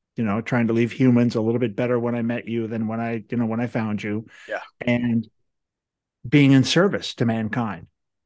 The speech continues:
Speaker 1: you know, in some way, shape, or form, having a service mind, um, in humanity. And this is a great way to go about life. And I think that's, you know, ultimately what we're supposed to be doing. Um, and then the f-, last one is a book of you, which is, which is,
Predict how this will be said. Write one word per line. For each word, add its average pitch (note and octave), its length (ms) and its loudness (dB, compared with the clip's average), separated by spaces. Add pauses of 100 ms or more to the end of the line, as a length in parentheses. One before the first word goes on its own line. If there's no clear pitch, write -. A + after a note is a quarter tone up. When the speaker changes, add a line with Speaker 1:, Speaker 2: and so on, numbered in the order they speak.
(160)
Speaker 1:
you A#2+ 80 -2
know, A2 140 0
in G#2 100 0
some C#3+ 260 2
way, B2+ 140 4
shape, A#2 320 0
or A#2 40 -4
form, C3 380 0
having A2+ 420 -4
a G2+ 60 -6
service A#2 420 -4
mind, B2+ 440 -4 (480)
um, G#2+ 720 -4
in A#2 120 -2
humanity. A#2 480 2
And G2+ 100 -4
this B2 100 -4
is - 80 -6
a - 20 -4
great A#2 280 0
way A#2 180 0
to A2 80 -4
go A2 160 -2
about A2 320 -4
life. B2 280 -4
And A2 100 -8
I G2+ 40 -8
think G#2 220 -8
that's, - 600 -6
you B2 100 -6
know, A2 160 -4
ultimately C3+ 520 2
what G#2 220 -2
we're A2 120 -2
supposed G#2 440 -4
to G#2+ 60 -4
be G2+ 100 -2
doing. F#2 320 -8 (580)
Um, G2+ 560 -2 (100)
and B2+ 160 4
then D#3 140 6
the C3+ 60 0
f-, - 100 -6
last F3 340 2
one B2 120 4
is G#2+ 100 0
a G#2+ 60 -2
book C#3 180 0
of G#2 140 -2
you, C3+ 280 4
which A2 300 -8
is, G2+ 220 -10
which A2 240 -4
is, G#2 360 -2